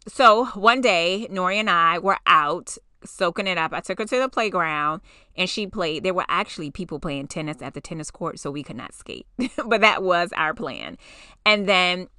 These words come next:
my bestie T came over and we had a bestie play date in the garage, my garage. Um, so in the double car garage, I pulled the vehicles out, set up this big long table,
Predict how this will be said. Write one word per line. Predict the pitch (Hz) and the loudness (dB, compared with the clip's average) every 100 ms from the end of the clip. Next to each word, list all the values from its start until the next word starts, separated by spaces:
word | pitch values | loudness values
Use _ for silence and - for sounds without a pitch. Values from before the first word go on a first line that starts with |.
| - | 0
my | 240 240 | 4 6
bestie | 247 - 285 | 4 4 -2
T | 302 508 | 0 0
came | 359 247 | 0 -2
over | 202 165 175 | -2 0 0
and | 160 202 | 0 -2
we | 240 | -2
had | 247 226 | 0 0
a | |
bestie | 185 196 - 262 | 2 0 0 -8
play | - 214 | -4 0
date | 190 180 202 | 2 2 -2
in | 185 | -4
the | 208 | -2
garage, | 240 214 160 156 165 - | 6 8 8 4 0 -4
my | - 143 | -10 -6
garage. | 147 139 147 175 - _ | -2 -2 -2 -6 -12 _
Um, | 170 165 160 147 - _ _ | 0 0 -4 -12 -16 _ _
so | - 214 170 165 - _ _ _ | -2 2 2 2 -4 _ _ _
in | 214 220 208 196 - _ _ _ _ | 4 6 4 -4 -14 _ _ _ _
the | 175 180 180 | 0 4 4
double | 208 240 - 202 | 2 0 0 0
car | - 180 160 | 4 4 4
garage, | 147 151 143 143 143 147 - _ _ _ _ - - | 2 0 0 -4 -6 -10 -18 _ _ _ _ -20 -6
I | - | -2
pulled | 233 247 | 2 2
the | 247 | 2
vehicles | 277 262 269 262 | 2 2 2 2
out, | 156 151 123 _ _ _ _ _ _ _ _ - - | 2 2 -4 _ _ _ _ _ _ _ _ -16 -10
set | - 196 | 0 6
up | 180 185 | 6 4
this | 185 - | -2 -2
big | 180 208 | 2 2
long | 180 175 180 180 | 2 -2 -4 -4
table, | 185 165 160 165 | -2 -2 -2 -2